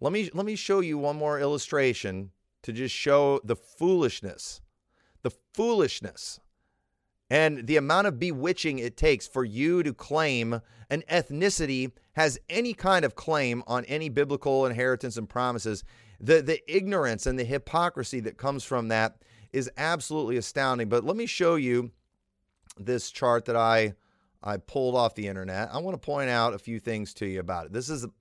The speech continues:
showing kind of the messianic line of Christ.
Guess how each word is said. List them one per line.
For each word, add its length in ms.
showing 440
kind 220
of 60
the 240
messianic 880
line 500
of 220
Christ. 560